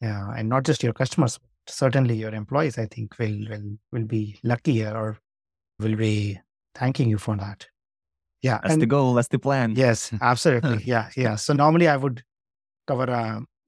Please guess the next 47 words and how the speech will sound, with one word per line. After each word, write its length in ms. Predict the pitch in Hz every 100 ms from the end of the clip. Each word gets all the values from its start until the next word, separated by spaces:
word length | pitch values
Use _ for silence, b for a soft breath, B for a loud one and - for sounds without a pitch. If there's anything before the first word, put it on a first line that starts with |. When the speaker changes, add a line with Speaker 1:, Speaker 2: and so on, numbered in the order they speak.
| _
Speaker 1:
whole 220 | - 135
bunch 280 | 117 127 123
of 160 | 120 -
topics 500 | 113 - 113 - -
in 120 | 113 110
the 120 | 110
interview, 360 | 107 190 147
but 140 | 117 117
I 100 | 113
love 360 | 110 120 135 127
that 220 | 117 117 _ _ - _ _ _ _ _ _ _ _
we 540 | 113 117 113 107 113 - _ _ _ -
went 420 | 120 117 110 117
deep 260 | 117 120
into 240 | 139 110 113
this 320 | 110 110 -
one 220 | 110 117
thing. 340 | - 104 139 175
And 200 | 127 110
I 80 | 110
think 320 | 120 110 110 _ _
the 220 | 131 113
way 180 | 113 147
you 280 | 131 127 120
answered 440 | 123 139 165 131
is 160 | 117 104
like 200 | 117 139
you 60 | 123
were 120 | 113
thinking 340 | - 131 139 120
out 220 | 110 117
loud. 400 | 113 131 113 110 _ _ _ _ _
So 160 | - 120
for 160 | -
anybody 380 | 127 135 143 123
who's 200 | 120 107
listening, 320 | 131 151 143
I 80 | 117
think 160 | 120 120
it 200 | 107 -
would 160 | 120
be 140 | 113 110
a, 160 | 107
such 220 | 104 - 127
a 80 |
wonderful 400 | 113 120 117 117
gift 400 | 110 - 110 -